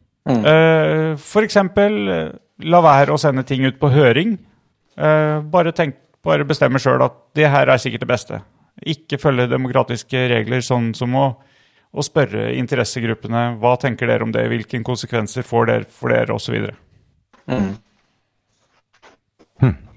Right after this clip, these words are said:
Speaker 3: Da håper jeg vi har
Speaker 2: Og
Speaker 3: en bra regjering.
Speaker 2: Ja, det er jo litt sånn. Eh, for, og, og både Erna og hva heter nå hun godeste? Eh, jeg vet ikke om hun er godeste, men, eh,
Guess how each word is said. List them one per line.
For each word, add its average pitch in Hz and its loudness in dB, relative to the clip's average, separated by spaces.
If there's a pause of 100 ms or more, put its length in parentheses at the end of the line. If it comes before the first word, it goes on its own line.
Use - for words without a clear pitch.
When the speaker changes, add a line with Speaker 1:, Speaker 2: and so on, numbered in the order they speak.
(180)
Speaker 3:
Da 107 4
håper 113 0
jeg 87 0
vi 101 4
har 131 6
Speaker 2:
Og - 4
Speaker 3:
en - 2
bra 104 2 (140)
regjering. 104 -2 (840)
Speaker 2:
Ja, 240 6
det 233 4
er 202 6
jo 240 2
litt 226 -2
sånn. 254 4 (260)
Eh, 202 6
for, 185 -8
og, 185 4 (120)
og 175 0 (100)
både 160 2
Erna 131 2
og 147 -4
hva 143 0
heter 131 -4
nå 127 -4 (340)
hun 127 -8 (180)
godeste? 123 -6 (240)
Eh, 127 -4
jeg 113 -6
vet 110 -6
ikke 139 -8
om 135 -2
hun 120 4
er 120 4
godeste, 127 -4
men, 165 -4
eh, 147 -2